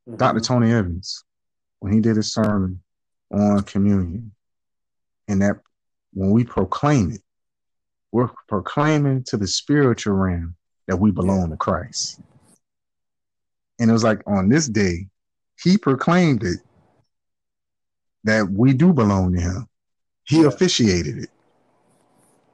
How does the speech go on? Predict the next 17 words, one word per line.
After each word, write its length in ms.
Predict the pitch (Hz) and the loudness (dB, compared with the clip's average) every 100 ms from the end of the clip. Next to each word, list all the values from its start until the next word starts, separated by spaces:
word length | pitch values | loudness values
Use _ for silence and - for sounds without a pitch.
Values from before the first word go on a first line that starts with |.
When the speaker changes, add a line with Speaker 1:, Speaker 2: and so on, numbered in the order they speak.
| _ _ _ _ _ _ _ _ _ _ _ _ _ | _ _ _ _ _ _ _ _ _ _ _ _ _
Speaker 2:
And 160 | 104 107 | 0 2
it's 120 | 107 | 2
like, 160 | 113 104 | 2 0
as 140 | 101 | 0
we 140 | 135 | 0
keep 240 | 139 151 120 | 0 -2 0
going 300 | 131 127 135 | 2 2 2
on 140 | 127 | 0
that 180 | 95 - | -2 -4
same 400 | - 127 139 135 | -2 0 2 2
thing, 420 | 135 156 151 143 - | 0 0 0 -2 -2
it, 200 | - - _ _ _ - | -2 -2 _ _ _ -4
it's, 280 | 302 - - _ | -2 -4 -10 _
hmm, 220 | 160 160 90 - _ _ _ _ _ _ _ _ _ _ _ _ _ _ _ _ _ | 0 2 0 -4 _ _ _ _ _ _ _ _ _ _ _ _ _ _ _ _ _
it's 140 | 113 113 | -2 0
a 40 | |
lot. 360 | 107 135 92 | 2 2 0